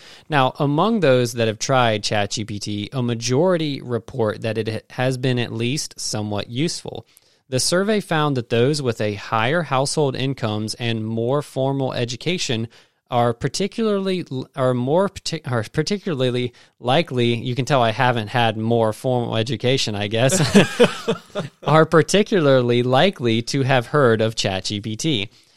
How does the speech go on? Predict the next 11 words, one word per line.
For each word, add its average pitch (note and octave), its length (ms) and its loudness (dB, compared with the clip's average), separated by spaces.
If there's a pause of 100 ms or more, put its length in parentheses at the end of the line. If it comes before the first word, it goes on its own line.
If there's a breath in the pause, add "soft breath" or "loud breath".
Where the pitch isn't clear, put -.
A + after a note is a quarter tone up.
(120)
Younger G#3+ 340 2
adults C#3+ 500 2
are C3+ 180 0
also E3+ 480 2
more A#2 440 2
likely A2 400 0
to A#2 80 -2
be A2+ 140 -4
familiar A#2 460 -2
with G#2+ 200 -4
it A2+ 220 -2